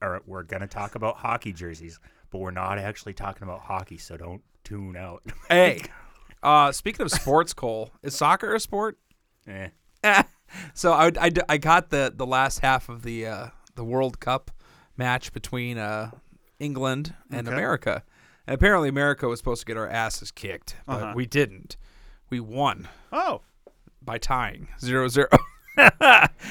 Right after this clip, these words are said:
Speaker 2: So we go on to fight Iran on
Speaker 1: Fight Iran.
Speaker 2: tomorrow. <laughs> And did you hear what's going on?
Speaker 3: Wait, wait.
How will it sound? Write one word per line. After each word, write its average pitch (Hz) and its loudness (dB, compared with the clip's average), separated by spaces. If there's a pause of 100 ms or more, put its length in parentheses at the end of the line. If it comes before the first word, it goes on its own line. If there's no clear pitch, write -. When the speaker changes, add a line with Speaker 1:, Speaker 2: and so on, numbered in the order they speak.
(120)
Speaker 2:
So 202 0
we 185 6
go 190 8
on 175 6
to 151 4
fight 151 4
Iran 120 0 (200)
on 120 -8
Speaker 1:
Fight 120 -2
Iran. 104 -2
Speaker 2:
tomorrow. 175 10
<laughs> - -18
And 190 0
did 190 0
you 196 6
hear 170 4
what's 170 2
going 160 4
on? 127 -2 (500)
Speaker 3:
Wait, 175 -4
wait. 226 0